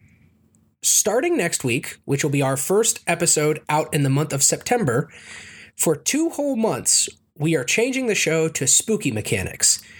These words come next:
Because, as people probably know by now, you and I like scary things. And, you know, it's pretty common, I think, in, like, uh,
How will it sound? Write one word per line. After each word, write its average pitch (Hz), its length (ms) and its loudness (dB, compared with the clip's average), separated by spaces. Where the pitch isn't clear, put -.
Because, 143 420 0
as 131 580 0
people 131 440 0
probably 143 400 0
know 139 180 2
by 156 120 0
now, 170 200 0
you 190 220 0
and 170 80 0
I 185 120 0
like 190 380 -2
scary 294 360 2
things. 123 460 0
And, 220 500 0
you 339 120 0
know, 254 180 0
it's - 140 -4
pretty 269 340 -2
common, 190 380 0
I 175 80 2
think, 170 280 0
in, 160 80 0
like, 139 200 0
uh, 123 420 2